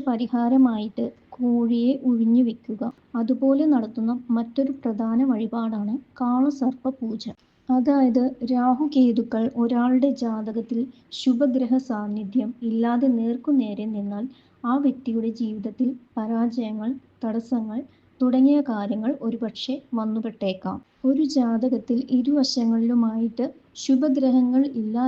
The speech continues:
എങ്കിൽ അതിനെ കാളസർപ്പദോഷം എന്ന് പറയും. ഇതിന് പരിഹാരമായിട്ട് വെള്ളിയാഴ്ച ദിവസമാണ്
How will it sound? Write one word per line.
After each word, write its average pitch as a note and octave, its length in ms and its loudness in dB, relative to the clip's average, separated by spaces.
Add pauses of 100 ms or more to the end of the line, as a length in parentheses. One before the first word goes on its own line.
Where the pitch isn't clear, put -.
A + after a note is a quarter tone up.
(100)
എങ്കിൽ A3+ 240 -2 (200)
അതിനെ A3+ 300 0 (400)
കാളസർപ്പദോഷം B3+ 1040 0 (140)
എന്ന് A3+ 240 0
പറയും. G#3 260 -2 (520)
ഇതിന് C#4 300 4 (260)
പരിഹാരമായിട്ട് B3 960 0 (180)
വെള്ളിയാഴ്ച C#4+ 460 2 (100)
ദിവസമാണ് G#3+ 580 -2